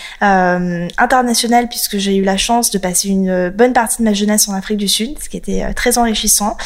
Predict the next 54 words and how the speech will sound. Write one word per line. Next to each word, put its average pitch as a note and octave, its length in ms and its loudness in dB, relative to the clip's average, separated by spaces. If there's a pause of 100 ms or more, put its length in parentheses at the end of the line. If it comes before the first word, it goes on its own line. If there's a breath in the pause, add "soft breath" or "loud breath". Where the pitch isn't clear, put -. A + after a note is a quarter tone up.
(240 loud breath)
à G3+ 100 6
une G3 120 4
époque G#3 260 0
clé, A#3 320 4
euh, F3+ 220 -2
clé B3+ 200 -2
pour A#3 160 -6
ce - 100 2
pays G#3 300 0
puisque - 300 -6
c'était - 180 -2
en F#3+ 140 0
quatre-vingt-quatorze G#3 800 -2
quand, G3+ 380 -10
quand G#3 120 0
Mandela A3 400 4
s'est A3 120 -6
fait G#3+ 180 0
élire. G#3+ 240 0
Donc G3 140 -6
ça G3+ 120 0
m'a, G3 260 4 (640 loud breath)
ça - 160 2
a - 20 4
été G#3 180 0
clairement B3 360 6
impactant, A3+ 560 0
je - 140 -6
pense, G#3 260 -2
dans, G3 320 2
dans F#3+ 140 0
ma F#3+ 120 4
vie. G3+ 220 0 (420 loud breath)
Ensuite, A3 340 2
parcours A3 360 0
relativement A#3 560 4
classique. G#3+ 520 -2
J'ai, G3+ 360 4
donc, F3+ 160 -4
je - 60 -6
suis - 100 -8
née G3 60 2
à - 20 0
Montpellier, F#3+ 560 2
j'ai A3+ 100 0
fait G#3 120 -2
mes F#3 180 2
études F#3+ 260 -6
à, F3+ 200 4
à G#3 180 -2
Paris, A3 560 -2
j'ai G3+ 160 2
rejoint F#3+ 340 0
l'essec, G3 540 0